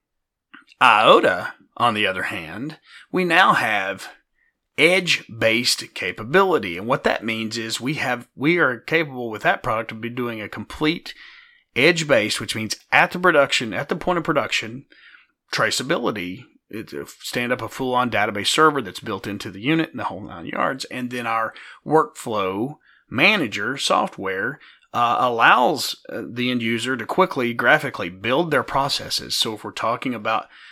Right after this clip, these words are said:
food, the cooking processes, all the things that the lots need to come through, or maybe it's just as easy as converting. So the truck,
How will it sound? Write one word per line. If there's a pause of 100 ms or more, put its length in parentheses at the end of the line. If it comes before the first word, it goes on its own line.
(100)
food, (720)
the
cooking
processes,
all
the
things
that
the
lots
need
to
come
through,
or
maybe
it's
just
as
easy
as
converting. (380)
So
the
truck,